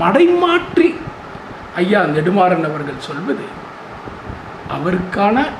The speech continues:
அழகா என்பது நமக்கு ஐயமானதுதான். திரு ஜார்ஜ் பெர்னாண்டஸுக்கு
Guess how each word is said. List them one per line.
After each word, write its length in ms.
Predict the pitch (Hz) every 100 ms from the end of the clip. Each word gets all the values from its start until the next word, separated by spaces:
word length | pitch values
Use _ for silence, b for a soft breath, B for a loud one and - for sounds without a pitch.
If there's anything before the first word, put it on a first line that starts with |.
| - -
அழகா 480 | - 143 196 220 240
என்பது 600 | 190 156 135 - 403 202 -
நமக்கு 440 | 151 127 120 139 - -
ஐயமானதுதான். 840 | 139 127 135 123 117 110 107 - 330 - - - - - - - - - - - - -
திரு 240 | 214 175 156 - - - - - - -
ஜார்ஜ் 320 | - 156 180 -
பெர்னாண்டஸுக்கு 840 | 165 180 175 170 175 175 - 285